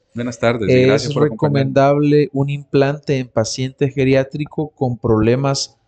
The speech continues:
Speaker 2: solo de osteoporosis, pero sin ninguna otra patología?"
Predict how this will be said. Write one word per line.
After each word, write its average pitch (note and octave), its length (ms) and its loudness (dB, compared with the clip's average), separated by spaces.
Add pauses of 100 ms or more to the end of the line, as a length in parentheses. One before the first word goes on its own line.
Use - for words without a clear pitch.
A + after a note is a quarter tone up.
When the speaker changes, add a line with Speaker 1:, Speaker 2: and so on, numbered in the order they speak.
(140)
Speaker 2:
solo D3+ 480 2
de C#3+ 120 4
osteoporosis, A#2+ 840 -2
pero B2 280 -2
sin A#2 240 -4
ninguna A#2+ 340 -2
otra A#2 240 -2
patología?" B2 680 -2